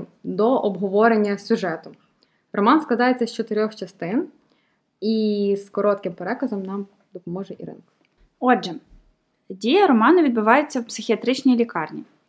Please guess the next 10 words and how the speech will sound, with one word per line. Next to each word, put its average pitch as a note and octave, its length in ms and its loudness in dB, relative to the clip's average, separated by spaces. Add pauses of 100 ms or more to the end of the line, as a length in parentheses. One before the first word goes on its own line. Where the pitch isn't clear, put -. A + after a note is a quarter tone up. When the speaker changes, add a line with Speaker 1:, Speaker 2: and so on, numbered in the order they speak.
(160)
Speaker 2:
Оповідачем A3 720 2
є D4 320 4
пацієнт-індіанець A3+ 1300 2
вождь B3 340 0
Бромден, F#3 580 -2 (400)
який A3+ 240 4
прикидається A3 680 0
немічним A3 560 2
та A#3+ 180 2
глухонімим. G#3+ 640 0